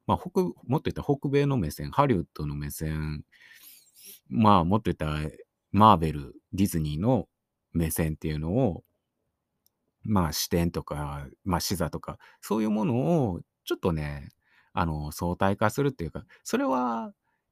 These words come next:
ひ-、まあ、あくまで一つの見く-、ものの見方だよねって捉え直すのがすごく上手い作家さんだと思うんですよね。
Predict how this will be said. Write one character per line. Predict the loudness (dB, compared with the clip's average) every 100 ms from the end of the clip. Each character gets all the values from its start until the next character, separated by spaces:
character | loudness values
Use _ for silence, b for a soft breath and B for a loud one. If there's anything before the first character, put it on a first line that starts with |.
| _
ひ-、 | -18 -18 _ _ _ _ _ -4
ま | -2
あ、 | 0
あ | -2
く | 0
ま | 0
で | 0
一 | -2 0
つ | 0
の | -2 -4 -8 -12 -14 -18 -20 -20 -20 -16 -4
見 | -2
く-、 | -2 0
も | 4
の | 6
の | 4
見 | 4
方 | 2 2 4
だ | 2
よ | 0 -2
ね | 0 0
っ |
て | -2 _ -6 -4 -6 _ b b b
捉 | 0 0
え | 0
直 | 0 -2
す | -2 -2
の | -2 -2 -8 -10 -14 -8
が | -4 -4 -6
す | -8 -8
ご | -8
く | -6 -6 -6 -4
上 | -2
手 | -2
い |
作 | -2 -4
家 | -4
さ | -2
ん | -4
だ | -6
と | -6
思 | -6
う | -6
ん |
で | -8
す | -10
よ | -10
ね。 | -8 -8 -8 -10